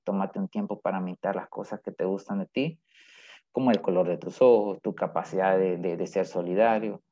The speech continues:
la habilidad de dibujar, lo bueno que eres en la cocina, etcétera. Y lo que no, analizar cómo podemos cambiar y mejorar. Yo creo que todos, eh, fuimos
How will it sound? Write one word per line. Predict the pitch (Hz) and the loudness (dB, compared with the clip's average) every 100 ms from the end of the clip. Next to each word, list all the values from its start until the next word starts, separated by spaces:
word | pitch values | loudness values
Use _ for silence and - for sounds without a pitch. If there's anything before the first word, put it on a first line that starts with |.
| _ - | _ -14
la | - 95 | 2 4
habilidad | 101 90 92 92 | 4 2 2 2
de | 90 | 2
dibujar, | 90 90 120 117 110 - | -2 -2 2 2 0 -4
lo | 92 82 | -4 0
bueno | 98 90 | 0 -2
que | - | 0
eres | 98 | 0
en | 92 | 0
la | 87 - | -6 -6
cocina, | 90 131 127 113 107 - | -6 -4 -4 -4 -8 -10
etcétera. | - 120 120 143 151 - | 2 2 2 -2 -4 -6
Y | 104 | 0
lo | 110 | 0
que | - | 0
no, | 143 151 | 0 0
analizar | 165 113 104 117 120 | 0 0 0 0 -2
cómo | - 110 110 | 0 -2 0
podemos | 117 117 | 0 0
cambiar | - 101 104 | -4 0 2
y | 107 | 2
mejorar. | 104 95 - - _ _ _ _ _ - - _ _ _ _ - | -2 -2 -6 -8 _ _ _ _ _ -20 -20 _ _ _ _ -2
Yo | 107 | 2
creo | 110 135 | 4 2
que | 123 - _ | 0 -4 _
todos, | 135 156 117 117 - - | 6 8 6 2 -6 -8
eh, | 90 85 82 - _ _ _ | -4 -2 -4 -8 _ _ _
fuimos | - 117 120 | -2 0 2